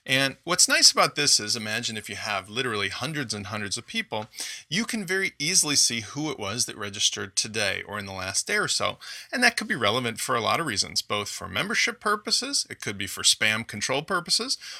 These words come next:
or it could be for helping to find a particular person out of a group of other people. Now, in any event, this is a plugin that I can show you real easily. If I was to add a new user manually,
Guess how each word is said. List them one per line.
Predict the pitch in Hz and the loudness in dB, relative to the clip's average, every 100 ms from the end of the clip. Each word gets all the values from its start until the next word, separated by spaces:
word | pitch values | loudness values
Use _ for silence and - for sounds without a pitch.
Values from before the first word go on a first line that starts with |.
| - | -8
or | 359 | -4
it | 320 | -2
could | - 190 151 | 0 -2 0
be | 156 | -4
for | - 123 127 | -4 -4 -4
helping | - 104 - 101 | -2 -4 -4 -10
to | - | -8
find | 95 - 95 95 95 - - - | -8 -2 -2 -2 -6 -16 -16 -14
a | |
particular | - - 107 101 | -6 -6 -4 -8
person | - 95 92 98 95 | -6 -6 -4 -4 -4
out | 95 - | -6 -6
of | |
a | 107 | -8
group | 90 92 - | -14 -14 -14
of | 101 | -6
other | 101 101 | -6 -6
people. | - 123 - - - - - | -4 -6 -6 -16 -12 -12 -10
Now, | 117 92 - | -4 -4 -4
in | 107 | -6
any | 104 151 | 0 0
event, | 120 113 127 | 2 0 -2
this | 131 - | 4 4
is | 180 | 4
a | 185 | -2
plugin | - 104 147 190 | -2 -2 -2 -6
that | |
I | - | -6
can | 104 | -4
show | 104 - 120 | -2 -2 0
you | 104 | -4
real | 101 113 - | -2 -4 -2
easily. | 120 127 101 196 - | 0 0 0 -4 -4
If | - | 0
I | 220 | 0
was | 254 | 2
to | - - | -2 2
add | 95 113 | 2 4
a | |
new | 113 | 0
user | 98 95 101 143 254 _ _ _ _ _ _ _ _ _ _ - | -4 -4 -4 -6 -10 _ _ _ _ _ _ _ _ _ _ -12
manually, | 101 92 101 170 | -8 -6 -6 -8